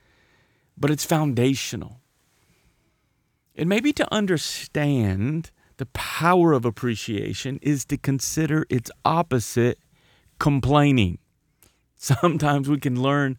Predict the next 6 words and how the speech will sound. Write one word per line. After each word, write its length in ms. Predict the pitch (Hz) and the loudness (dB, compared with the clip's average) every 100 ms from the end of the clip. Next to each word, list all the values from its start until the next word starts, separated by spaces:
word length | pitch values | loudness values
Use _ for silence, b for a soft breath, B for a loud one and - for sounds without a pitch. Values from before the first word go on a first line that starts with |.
| B B B B - | B B B B -4
something 380 | - 147 139 | 0 0 0
about 220 | 135 135 131 | 0 2 2
a 40 | |
word 240 | 127 131 | 2 2
by 120 | 120 120 | 0 0
considering 760 | 127 - 131 127 127 120 113 | -2 -2 0 2 2 0 -2